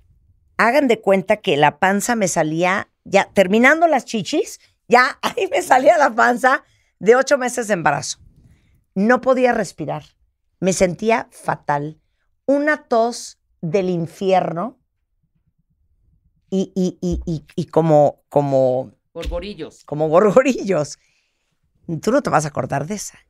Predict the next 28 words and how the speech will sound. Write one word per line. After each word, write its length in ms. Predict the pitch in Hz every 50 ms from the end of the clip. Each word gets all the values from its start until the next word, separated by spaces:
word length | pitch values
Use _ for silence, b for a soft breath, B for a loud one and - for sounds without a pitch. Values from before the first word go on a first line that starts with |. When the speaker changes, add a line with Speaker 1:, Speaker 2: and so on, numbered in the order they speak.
| _ _ _
Speaker 1:
Y 120 | - 143 131
te 160 | _ - 156
hablé 540 | 143 139 139 139 139 147 165 202 - _ _ _ _ _ _ _
y 80 | - 135
te 160 | - 147 131
conté 280 | - 131 131 131 160
lo 120 | 160 - -
que 120 | - 180
yo 120 | 120 135 131
tenía. 380 | _ 170 139 139 135 143 147
Speaker 2:
Estabas 240 | 151 - 226 247 277
Speaker 1:
Yo 60 | 277 -
Speaker 2:
en 120 | - 196
Speaker 1:
dije, 180 | 196 185 - 196
Speaker 2:
Acapulco. 480 | 185 190 202 220 214 - - 117 - _ _ _ _ _ _
Speaker 1:
no. 260 | 151 170 151 - _ _ _ _ _ _ _ _
Speaker 2:
También 260 | - 123 151 170 -
en 60 | 185 196
Speaker 1:
Estábamos 360 | 196 180 190 202 214 196 -
en 100 | 190 170
Speaker 2:
Acapulco 140 | 175 185 175
Speaker 1:
un 40 | 170
Speaker 2:
te 60 | 160
da. 60 | 170
Speaker 1:
evento 340 | 165 180 185 _ - 202 233
de 140 | 208 175 160
L'Oreal 540 | 151 151 151 151 156 156 160 156 151 147 - - _ _ _ _ _
Speaker 2:
Ah, 140 | - - 98